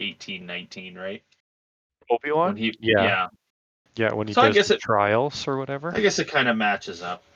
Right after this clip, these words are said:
Speaker 2: Yeah, and how old is Anakin when he's ready for the trials? Like, that would be at the end of the Clone Wars, too,
Speaker 1: Five,
Speaker 2: right?
Speaker 1: six? <laughs>
Speaker 2: So he's like,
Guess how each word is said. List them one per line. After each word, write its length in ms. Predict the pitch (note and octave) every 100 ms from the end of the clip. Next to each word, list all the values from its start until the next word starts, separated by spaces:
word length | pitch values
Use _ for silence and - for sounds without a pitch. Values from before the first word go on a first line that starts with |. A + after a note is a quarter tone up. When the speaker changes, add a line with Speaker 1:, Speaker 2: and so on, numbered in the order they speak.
| _ _ _ A#2+
Speaker 2:
Yeah, 180 | G#2+ G#2
and 180 | - A#2+
how 140 | C3+ C3+
old 180 | C3
is 120 | A#2 -
Anakin 540 | G#2+ G#2+ A#2+ - G2+
when 120 | G2
he's 280 | F#2+ G2 G2+
ready 200 | G#2+ F#2
for 160 | F2+ G2+
the 100 | F2+
trials? 520 | - - E2+ E2+ E2
Like, 120 | F#2+
that 140 | - A2
would 120 | G#2+
be 100 | G#2
at 100 | G2+
the 100 | -
end 100 | G2+
of 60 | F#2
the 60 | -
Clone 380 | - - G2+ G2
Wars, 280 | E2+ E2 -
too, 60 |
Speaker 1:
Five, 380 | A2 A2+ - C3
Speaker 2:
right? 140 | G2 C3+ -
Speaker 1:
six? 680 | - - - A#2+ - - - - - - C#3
<laughs> 420 | - C#3+ - -
Speaker 2:
So 320 | - - C3+ G#2+
he's 420 | A#2 C3 B2 -
like, 640 | A#2+ A2+ G#2+ - - -